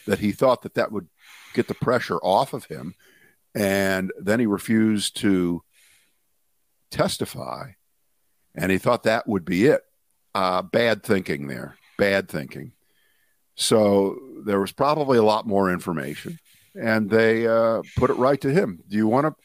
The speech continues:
you wanna tell us everything you know about your actual contact,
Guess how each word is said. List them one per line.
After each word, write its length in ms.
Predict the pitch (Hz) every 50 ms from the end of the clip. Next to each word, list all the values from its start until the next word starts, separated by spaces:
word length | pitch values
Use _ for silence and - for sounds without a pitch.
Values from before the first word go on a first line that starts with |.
| _ _ _ _ _ _ _ _ _ -
you 100 | 107 110
wanna 140 | 123 127
tell 240 | - - 135 135 139
us 120 | 127 - 131
everything 400 | 123 123 131 127 - 139 135 135
you 120 | 147 156
know 280 | 135 107 104 104 120 - - - - -
about 340 | - 104 92 98 92 95 - -
your 400 | 101 101 98 92 90 90 87 87 _ _ _ _ _ _ - - - _ - -
actual 440 | 98 107 113 - - - 135 131
contact, 800 | - - - 135 123 120 110 104 - - 87 78 80 90 92 -